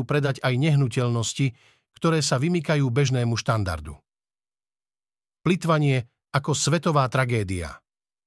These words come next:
V roku dvetisícdvadsaťdva skončila v odpadkoch viac ako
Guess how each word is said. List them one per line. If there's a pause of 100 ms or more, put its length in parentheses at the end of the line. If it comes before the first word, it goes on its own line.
(460)
V
roku
dvetisícdvadsaťdva
skončila
v
odpadkoch
viac
ako